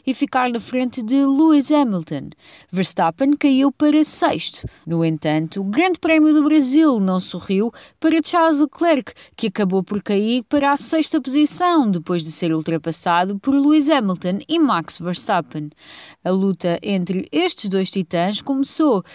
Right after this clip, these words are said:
e deu superioridade ao holandês da Red Bull, que ultrapassou o atual campeão de Fórmula um e conquistou o quarto posto.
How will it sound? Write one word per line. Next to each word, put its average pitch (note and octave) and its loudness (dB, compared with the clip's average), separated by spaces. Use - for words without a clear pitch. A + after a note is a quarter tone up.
e G3 0
deu F3+ -2
superioridade G#3+ 2
ao A#3+ -4
holandês C4 2
da D4+ 0
Red D#4+ -2
Bull, C#4+ 2
que F#3 -6
ultrapassou F3 -4
o C#4+ 2
atual D#4 2
campeão D4+ 2
de C#4+ 4
Fórmula D#4+ 2
um D4+ 4
e F3 -6
conquistou F3+ -2
o C4+ -2
quarto - 0
posto. - -14